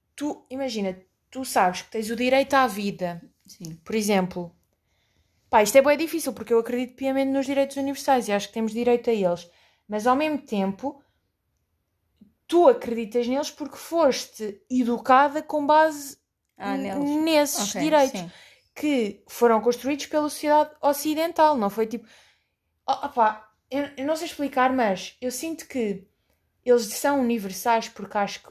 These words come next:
Speaker 1: pá, o direito à vida, mas lá está, isto é o meu pensamento, porque o meu
Speaker 2: Sim.
Speaker 1: pensamento está formatado para que os direitos sejam universais. Mas se for, por exemplo, uma tribo na Amazónia ou assim,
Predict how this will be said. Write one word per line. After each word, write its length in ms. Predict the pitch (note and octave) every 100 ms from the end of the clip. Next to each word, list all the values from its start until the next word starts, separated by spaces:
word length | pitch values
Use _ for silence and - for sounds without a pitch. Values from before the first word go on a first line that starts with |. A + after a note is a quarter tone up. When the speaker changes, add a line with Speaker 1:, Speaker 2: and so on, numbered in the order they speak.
| _
Speaker 1:
pá, 140 | - G#3+
o 60 | G3
direito 340 | G#3+ A3 G#3+
à 100 | G#3
vida, 240 | G3+ A3 -
mas 180 | A3+ A3+
lá 140 | D4+
está, 180 | D4 G4+
isto 140 | -
é 40 | A#3
o 40 |
meu 120 | A#3+
pensamento, 520 | B3 D4 - F4 F4+ _
porque 180 | - A#3
o 20 |
meu 100 | A#3
Speaker 2:
Sim. 120 | B3
Speaker 1:
pensamento 260 | G#3 C#4 B3+
está 140 | G3+
formatado 500 | G#3 A3 A3 C4+ C#4
para 280 | C#4+ A#3 G#3
que 180 | _ F#3+
os 80 |
direitos 500 | F#3+ G3+ C4 - -
sejam 280 | - C#4 C#4
universais. 520 | C#4+ C#4+ - D4 C4 - _ _ _ _ -
Mas 200 | C#4 C#4+
se 80 | -
for, 440 | E4+ D4 G#3 G3 _ _ _
por 80 | C#4
exemplo, 360 | C#4 C4 G#3
uma 180 | B3 B3+
tribo 560 | B3+ D4 D4 A#3 G#3 G#3
na 220 | A3+ A#3
Amazónia 640 | A#3+ B3 A#3+ D4 B3 G#3+
ou 60 | G3+
assim, 500 | G3+ - C4+ A#3+